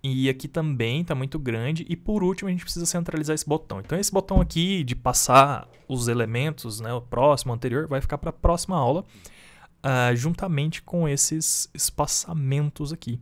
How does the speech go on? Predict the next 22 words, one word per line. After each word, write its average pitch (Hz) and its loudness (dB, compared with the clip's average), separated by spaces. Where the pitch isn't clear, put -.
belezinha? 117 -2
Mas 139 -2
nessa 160 0
aula, 156 2
então, 131 -2
a 139 0
gente 143 -4
já 151 -2
fez 127 -4
algumas 117 0
coisas, 110 -4
a 117 -4
gente 107 -6
revisou 117 0
aqui 120 -2
o 131 2
alinhamento 107 -4
da 120 -4
nossa 117 -4
imagem, 117 -2
tudo 120 -8
certinho. 143 -4